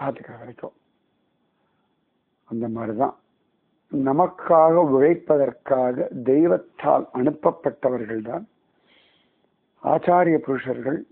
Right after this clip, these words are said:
குருமார்கள். சரியா நமக்காக நான் ஸ்டாப்பா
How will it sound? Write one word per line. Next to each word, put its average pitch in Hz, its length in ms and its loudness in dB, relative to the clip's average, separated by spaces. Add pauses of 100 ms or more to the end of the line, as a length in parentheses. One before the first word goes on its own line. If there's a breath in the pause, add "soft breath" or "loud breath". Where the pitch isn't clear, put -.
(120)
குருமார்கள். 113 640 -2 (1900)
சரியா 214 360 0
நமக்காக 165 760 2 (260)
நான் 170 400 2
ஸ்டாப்பா 156 680 -2